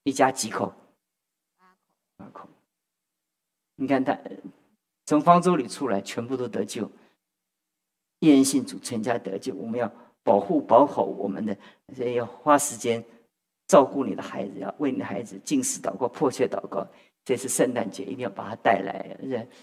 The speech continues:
他说孩子没有来到教会，或者他在别的城市没有聚会，你要先为他禁食祷告，再为他祷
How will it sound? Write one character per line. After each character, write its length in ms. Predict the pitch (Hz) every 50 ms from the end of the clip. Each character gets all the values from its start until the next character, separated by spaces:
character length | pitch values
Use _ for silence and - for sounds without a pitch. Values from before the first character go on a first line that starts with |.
| _ _ _
他 120 | - - 127
说 140 | 123 127
孩 240 | 117 - - 110 120
子 340 | 127 135 113 - - - - -
没 180 | - 139 139 127
有 100 | 123 113
来 180 | - 101 98
到 140 | - 127 123
教 200 | 120 - 127 117
会， 140 | 117 120 98
或 160 | - - 131
者 120 | 123 120 107
他 160 | - 131 123
在 120 | - 135
别 240 | - - - 117 117
的 100 | 135 156
城 200 | 156 - 131 113
市 140 | 117 127 127
没 120 | 123 123
有 80 | - 98
聚 220 | 107 - - 113
会， 260 | 104 - 117 104 - - - _ _ _ _ _ _ _ _ _ _ _ _ _ _ _ _ _ _ _
你 120 | 139 127
要 220 | 131 135 135 131 -
先 260 | - - - 143 139
为 120 | 143 135 120
他 160 | - 127 123
禁 220 | - - 123 -
食 160 | - - 98
祷 160 | - 110 - -
告， 180 | - - -
再 180 | - - 127 -
为 160 | 120 127 123
他 160 | 127 127 120
祷 180 | 120 - -